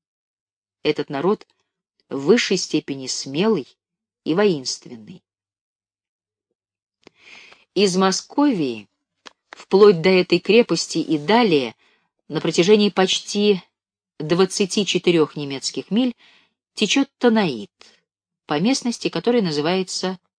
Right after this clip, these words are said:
Донка. Здесь купцы, отправляющиеся в Азов, Кафу и Константинополь,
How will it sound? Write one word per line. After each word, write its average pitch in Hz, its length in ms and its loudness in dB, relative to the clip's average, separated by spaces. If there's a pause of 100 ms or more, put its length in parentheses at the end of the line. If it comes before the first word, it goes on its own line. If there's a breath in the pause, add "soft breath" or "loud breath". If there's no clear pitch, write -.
(140)
Донка. 131 680 -2 (1120 soft breath)
Здесь 160 420 0
купцы, 196 560 -4 (300)
отправляющиеся 147 1080 -2
в 131 100 -6
Азов, 139 420 -2 (300)
Кафу 170 420 -2
и 117 140 -6
Константинополь, 156 840 -6